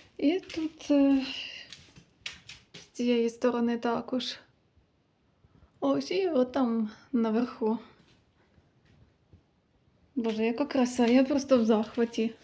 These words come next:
Ще ці шви потрібно доопрацювати. Це так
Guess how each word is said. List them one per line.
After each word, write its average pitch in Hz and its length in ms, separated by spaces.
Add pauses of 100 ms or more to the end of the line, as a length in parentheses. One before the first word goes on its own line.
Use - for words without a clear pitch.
(960)
Ще 240 340 (260)
ці 247 200
шви 277 380
потрібно 302 460
доопрацювати. 233 1000 (1160)
Це 226 100
так 226 300